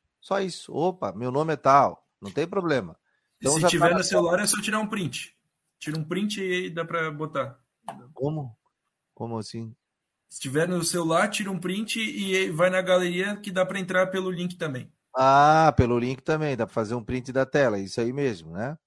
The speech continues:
Speaker 1: Então, nove oito oito, doze, oito cinco oito meia, não esqueça de pegar. Eu vou deixar um pouquinho aqui na tela, né? Pra você fazer parte do grupo do WhatsApp. Já, deixa eu ver aqui se tem gente entrando já.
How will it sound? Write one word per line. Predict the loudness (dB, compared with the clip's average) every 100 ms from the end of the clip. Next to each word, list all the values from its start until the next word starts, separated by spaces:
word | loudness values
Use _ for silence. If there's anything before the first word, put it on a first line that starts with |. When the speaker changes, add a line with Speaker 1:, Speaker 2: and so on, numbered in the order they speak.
| _ _ _
Speaker 1:
Então, | -4 -2
nove | 4 6 6 2
oito | 2 2
oito, | 2 2
doze, | 4 4 2
oito | 0 -2
cinco | -6 -2
oito | 0 2
meia, | 2 2 0 _ _ _ -6
não | -6
esqueça | -2 -4 -2 -4
de | -2 -2 -4 _
pegar. | -2 2 2
Eu | 2
vou | 0
deixar | 0 2 2
um |
pouquinho | 2 -2 -4
aqui | -4 -2
na | -2
tela, | 2 2 2 0
né? | -2 -2 -6 _ _ -2
Pra | 0
você | 0 -2 0
fazer | 2 0
parte | 4 4 4
do | 2
grupo | -2 -2 0
do | 2
WhatsApp. | 2 2 -2 -2
Já, | -8 -6
deixa | -6
eu |
ver | -4
aqui | -6 -6 -14
se | -10
tem | -8
gente | -8 -8
entrando | -8 -6 -6 -4
já. | -2 -4